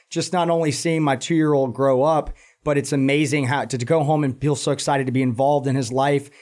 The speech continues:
But I cannot wait to get involved with him in scouting and get to experience the trips that we got to do. I, I tell my dad all the time,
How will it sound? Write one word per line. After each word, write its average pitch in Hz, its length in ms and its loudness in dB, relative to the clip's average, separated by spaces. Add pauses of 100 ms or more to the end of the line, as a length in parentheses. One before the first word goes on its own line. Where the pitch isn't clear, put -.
(120)
But 156 140 -2
I 160 140 -2
cannot 170 500 0
wait 151 320 0
to 147 80 -4
get 139 320 0
involved 139 600 0 (320)
with 143 180 -2
him 151 200 0
in 147 100 2
scouting 127 520 0
and 123 100 -2
get 135 140 -2
to 139 100 -4
experience 139 560 -2
the 127 120 -4
trips 139 440 -2
that 127 140 -2
we 135 120 0
got 139 200 -2
to 117 100 -12
do. 120 160 -2
I, 135 220 0
I - 20 0
tell 165 160 -2
my 147 140 0
dad 135 240 0
all 127 80 0
the 117 60 -4
time, 135 380 -2